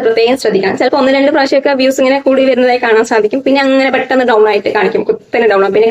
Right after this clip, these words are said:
കയറത്തേയില്ല. പിന്നെ എത്ര, ഏഹ്, ഉം, വ്യൂസ് അതിൽ വന്നാലും, നമ്മളല്ലാതെ വേറെ വ്യൂസ് ഇങ്ങനെ,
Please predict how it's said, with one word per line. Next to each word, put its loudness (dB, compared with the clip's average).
കയറത്തേയില്ല. 0
പിന്നെ 0
എത്ര, -2
ഏഹ്, 0
ഉം, 4
വ്യൂസ് 2
അതിൽ 2
വന്നാലും, 2
നമ്മളല്ലാതെ 0
വേറെ 0
വ്യൂസ് 0
ഇങ്ങനെ, 0